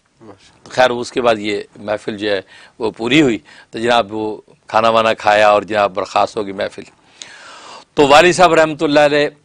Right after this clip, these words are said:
Speaker 2: शाम में कहने लगे कि तय तो ये हुआ है कि निकाह आज किया है, रुखसती दो साल बाद होगी। हाँ, तय ये हुआ था।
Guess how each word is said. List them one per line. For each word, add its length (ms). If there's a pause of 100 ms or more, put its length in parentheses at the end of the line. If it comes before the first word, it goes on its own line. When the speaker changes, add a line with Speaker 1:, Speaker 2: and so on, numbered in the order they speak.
(160)
Speaker 2:
शाम 300
में 140
कहने 280
लगे 240 (800)
कि 280 (500)
तय 200
तो 140
ये 180
हुआ 340
है 180 (480)
कि 120
निकाह 640 (200)
आज 260
किया 320
है, 60
रुखसती 460
दो 200
साल 240
बाद 260
होगी। 240 (1000)
हाँ, 120
तय 200
ये 180
हुआ 200
था। 240